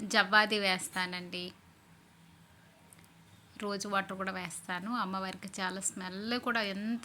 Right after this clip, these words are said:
స్మెల్ వస్తుందో, అమ్మవారికి చాలా ఇష్టం అండి ఇవన్నీ కలిపి. మంగళ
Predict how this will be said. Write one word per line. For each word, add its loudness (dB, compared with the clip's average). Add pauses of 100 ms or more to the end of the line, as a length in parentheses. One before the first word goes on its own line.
(120)
స్మెల్ -2
వస్తుందో, -2
అమ్మవారికి -2
చాలా 2
ఇష్టం -4
అండి -6
ఇవన్నీ -6
కలిపి. -4 (640)
మంగళ 2